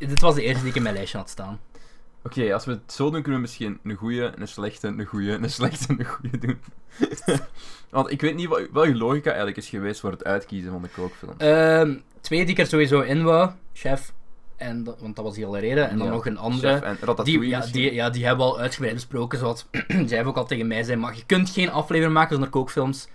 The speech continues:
Speaker 1: eh, met kookfilms zonder Ratatouille te bespreken.
Speaker 2: Ja.
Speaker 1: En voor de rest ben ik gewoon eigenlijk gaan kijken naar, eh, zo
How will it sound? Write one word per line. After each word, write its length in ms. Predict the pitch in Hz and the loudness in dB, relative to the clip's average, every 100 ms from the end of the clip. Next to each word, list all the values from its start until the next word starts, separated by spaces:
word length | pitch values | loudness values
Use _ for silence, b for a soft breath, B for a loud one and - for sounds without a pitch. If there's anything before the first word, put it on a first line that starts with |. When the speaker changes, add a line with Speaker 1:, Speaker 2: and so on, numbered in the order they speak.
| b | b
Speaker 1:
eh, 120 | 127 | -4
met 120 | 123 | -2
kookfilms 460 | 135 139 - 135 123 | 0 0 2 0 0
zonder 200 | 135 127 | -2 0
Ratatouille 420 | 135 113 - 123 | 0 -2 -4 -4
te 80 | 139 | -4
bespreken. 500 | 147 - 151 151 185 185 | -4 0 2 2 0 -6
Speaker 2:
Ja. 260 | 117 110 92 - | -6 -4 -4 -4
Speaker 1:
En 120 | 135 | 2
voor 120 | 151 | 4
de 60 | 131 | 4
rest 240 | 135 139 | 2 2
ben 140 | 139 | 2
ik 180 | 156 - | 2 0
gewoon 220 | - 120 | -4 0
eigenlijk 240 | 135 151 160 | 2 2 0
gaan 80 | 120 110 | -4 -2
kijken 180 | 123 135 | -2 -2
naar, 240 | 123 123 | 0 0
eh, 80 | 117 | 0
zo 200 | 117 104 | -2 -6